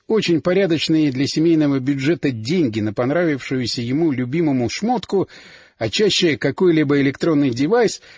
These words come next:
до которых он большой охотник, для него явление вполне заурядное. Айфон он вообще меняет как перчатки, умудряясь, попользовавшись и перепродав,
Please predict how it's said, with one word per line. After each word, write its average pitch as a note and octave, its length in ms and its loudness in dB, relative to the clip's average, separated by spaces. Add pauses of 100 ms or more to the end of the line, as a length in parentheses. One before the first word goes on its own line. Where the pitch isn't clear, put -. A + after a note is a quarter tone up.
(140)
до A#2+ 120 -2
которых D#3 400 0
он C#3+ 140 2
большой D#3 380 0
охотник, D3+ 480 -2 (340)
для A2+ 160 -2
него A3+ 220 2
явление A3+ 560 2
вполне G3 400 0
заурядное. D3 640 -2 (440)
Айфон B3 400 0
он B3 180 4
вообще A3+ 400 2
меняет D3 420 2
как A2+ 220 -4
перчатки, D#3+ 600 -4
умудряясь, C#3 680 -2
попользовавшись D3+ 880 -4
и B2+ 100 -4
перепродав, B2+ 680 -4